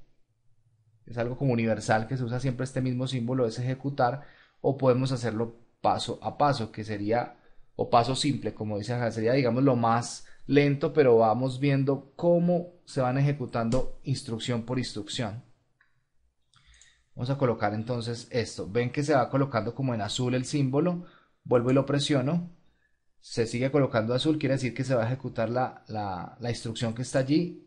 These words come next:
Cuando doy clic, entonces me dice valor a ingresar. Vamos a ingresar X, Y y Z como el valor de, de, de dos, cada, cada una de las variables. Dos, pues por defecto va ingresando la que le corresponde. Si primero está X, es X, luego Y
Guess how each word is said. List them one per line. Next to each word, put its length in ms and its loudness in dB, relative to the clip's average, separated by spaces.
Cuando 280 -6
doy 140 0
clic, 340 -2
entonces 380 -2
me 140 -2
dice 500 -4
valor 600 0
a 120 -2
ingresar. 500 0
Vamos 220 -2
a 40 0
ingresar 580 2
X, 440 0
Y 40 6
y 100 6
Z 360 0
como 320 0
el 60 0
valor 340 0
de, 340 -2
de, 440 -4
de 160 0
dos, 460 0
cada, 420 0
cada 280 4
una 200 2
de 60 2
las 120 2
variables. 580 -4
Dos, 440 4
pues 280 -6
por 180 2
defecto 440 0
va 100 8
ingresando 680 0
la 240 0
que 100 0
le 80 2
corresponde. 540 -2
Si 80 -6
primero 340 -4
está 280 2
X, 340 0
es 140 -4
X, 420 0
luego 300 0
Y 140 -2